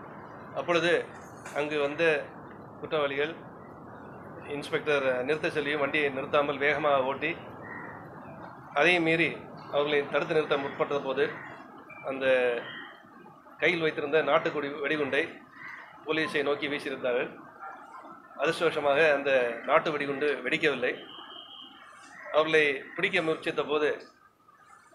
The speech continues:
அந்த இன்ஸ்பெக்டருடன் வந்த காவலர் பாஸ்கர் என்பவர் மீது தாக்கல் நடத்தின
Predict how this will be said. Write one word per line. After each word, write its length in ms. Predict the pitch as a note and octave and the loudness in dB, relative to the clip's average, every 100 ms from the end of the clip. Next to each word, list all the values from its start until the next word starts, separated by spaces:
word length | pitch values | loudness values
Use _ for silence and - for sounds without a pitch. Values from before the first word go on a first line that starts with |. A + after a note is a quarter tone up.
| _ _ _ _ - | _ _ _ _ -6
அந்த 160 | C#3+ C#3 C3 C3 B2+ B2 C3 | -2 2 4 4 4 2 -2
இன்ஸ்பெக்டருடன் 500 | D#3+ E3 D#3 D3 C#3 | -4 -2 2 4 2
வந்த 160 | C#3+ D3+ B2 A#2 - C3+ | 2 4 2 -2 0 6
காவலர் 400 | D#3 D3 C3 - - _ _ - - C3+ | 8 8 2 0 -18 _ _ -20 -2 2
பாஸ்கர் 440 | D#3 - C#3+ A#2+ - - | 2 2 -2 -2 -8 -8
என்பவர் 320 | C#3 C#3 C3 C3+ | -4 -4 -2 -2
மீது 200 | C#3+ D3 - - _ _ _ _ _ | -2 -2 -4 -12 _ _ _ _ _
தாக்கல் 320 | C#3+ D#3 E3 C#3 | 2 4 2 0
நடத்தின 260 | C3 C#3+ | -2 0